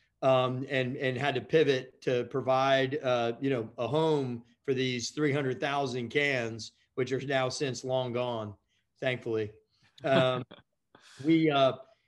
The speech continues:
Speaker 1: we, um, w-, we, we, uh, we, we initially, you know, w-, were, were only focused on that one sku.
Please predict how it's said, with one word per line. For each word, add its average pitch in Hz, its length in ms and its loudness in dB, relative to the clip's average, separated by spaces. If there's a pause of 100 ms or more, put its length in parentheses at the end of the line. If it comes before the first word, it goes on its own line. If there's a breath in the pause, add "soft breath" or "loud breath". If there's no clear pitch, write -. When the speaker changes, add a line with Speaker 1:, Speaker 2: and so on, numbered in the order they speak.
(380 soft breath)
Speaker 1:
we, 156 340 4
um, 135 440 0 (340)
w-, 165 260 -10
we, 165 300 0
we, 151 340 4
uh, 135 400 2 (800)
we, 156 240 2
we 151 180 4
initially, 147 880 2 (640 loud breath)
you 165 120 0
know, 131 420 2
w-, 151 260 -6
were, 143 460 4
were 139 540 2
only 180 340 4
focused 170 580 2
on 143 140 0
that 139 200 -2
one 156 260 0
sku. 147 580 2